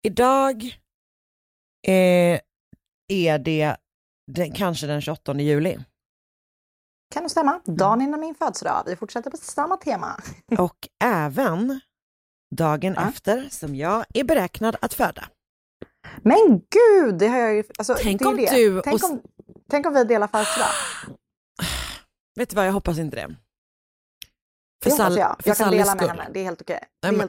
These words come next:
Speaker 2: helt okej. Jag kommer vara schysst mot henne.
Speaker 1: <laughs> Jag tror typ inte du kan det. <laughs> Det är exakt det jag tänker. Jag tänker att det är
Speaker 2: Vad
Speaker 1: bästa vi
Speaker 2: taskigt.
Speaker 1: håller, ja, från dig mot mitt barn, ja. <laughs>
Speaker 2: Nej, men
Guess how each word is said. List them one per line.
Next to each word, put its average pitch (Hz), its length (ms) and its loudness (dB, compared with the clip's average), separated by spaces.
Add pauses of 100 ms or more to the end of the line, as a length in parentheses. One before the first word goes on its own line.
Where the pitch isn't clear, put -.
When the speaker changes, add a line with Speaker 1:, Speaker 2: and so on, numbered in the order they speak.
Speaker 2:
helt 202 100 0
okej. - 180 -6
Jag 214 140 0
kommer 202 140 -6
vara 185 80 -4
schysst - 200 -16
mot 170 100 -14
henne. 165 140 -14
Speaker 1:
<laughs> - 20 -8
Jag 220 180 0
tror 247 120 -2
typ 220 140 -2
inte 180 160 -4
du 185 60 -4
kan 190 180 -4
det. - 160 -12 (280)
<laughs> 233 400 0
Det 262 140 4
är 277 40 6
exakt - 420 -2
det 185 60 4
jag 175 120 4
tänker. 165 340 0 (800)
Jag 262 100 2
tänker 247 200 0
att - 20 2
det 220 60 4
är 220 40 -2
Speaker 2:
Vad 220 100 2
Speaker 1:
bästa 202 160 -2
vi 175 100 2
Speaker 2:
taskigt. 196 140 4
Speaker 1:
håller, 170 460 2 (280)
ja, 196 280 -2 (240)
från 190 260 -2
dig 196 240 2
mot 180 300 -2
mitt 160 160 -4
barn, 202 260 0
ja. 110 140 -8 (540)
<laughs> - 500 -20
Speaker 2:
Nej, 214 320 6
men 247 120 4